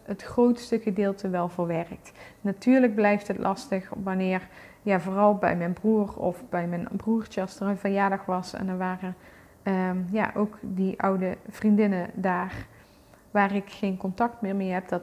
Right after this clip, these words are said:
zorgt natuurlijk voor ongemakkelijke situaties. En ik heb ook in het verleden gekozen om niet meer naar verjaardagen te gaan, puur uit zelfbescherming. Ehm, maar het is wel heel erg lekker dat dat er nu even niet is. Dat we heel even mogen concentreren op onszelf en op onze eigen groei.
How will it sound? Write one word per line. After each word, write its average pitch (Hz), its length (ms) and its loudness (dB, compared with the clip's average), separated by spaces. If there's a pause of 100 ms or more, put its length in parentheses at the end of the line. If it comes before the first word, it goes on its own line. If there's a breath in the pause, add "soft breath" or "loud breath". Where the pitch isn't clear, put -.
zorgt 262 440 4
natuurlijk 226 520 0
voor - 200 -6
ongemakkelijke 202 640 -2
situaties. 185 720 -8
En 175 80 -4
ik 175 120 -8
heb 208 220 0
ook 220 120 -4
in 202 100 -2
het 202 140 -4
verleden 202 380 0
gekozen 196 580 -2
om 196 220 -2 (440 loud breath)
niet 214 360 4
meer 233 200 4
naar 226 180 0
verjaardagen 220 560 2
te 208 100 -12
gaan, 214 300 0
puur 247 300 4
uit 196 220 -4
zelfbescherming. 220 800 -2 (1200)
Ehm, 185 300 -2 (1300 soft breath)
maar 220 120 2
het 214 80 0
is 233 160 2
wel 233 320 6
heel 208 280 0
erg - 180 -2
lekker 202 280 0
dat 185 160 -2
dat 196 240 -4
er 190 80 0
nu 185 280 0
even 175 360 -2
niet 196 260 2
is. 180 360 -10
Dat 185 160 -8
we 185 80 -6
heel 214 340 0
even 190 360 -2
mogen 185 280 -4
concentreren 190 680 -4
op - 140 -6
onszelf - 600 -4
en 185 140 -4
op 180 140 -4
onze 180 180 -8
eigen 180 340 -2
groei. 185 340 -6